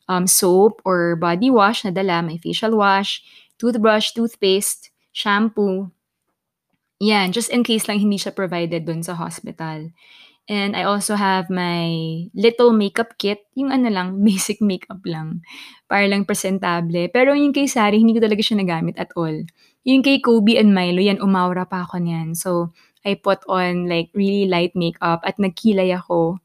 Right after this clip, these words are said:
<laughs> para sa aming unang picture. Ay, pero yung kay Sari, since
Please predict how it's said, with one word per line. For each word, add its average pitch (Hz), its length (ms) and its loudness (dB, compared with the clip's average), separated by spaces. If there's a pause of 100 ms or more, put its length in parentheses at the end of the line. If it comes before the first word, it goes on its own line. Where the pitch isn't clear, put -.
<laughs> - 320 -12
para 220 300 4
sa - 160 0 (100)
aming 196 320 0
unang 202 380 0
picture. 180 640 -2 (1200)
Ay, 320 360 4
pero 277 120 6
yung 285 220 2
kay 269 140 0
Sari, 180 640 -2 (400)
since - 600 -2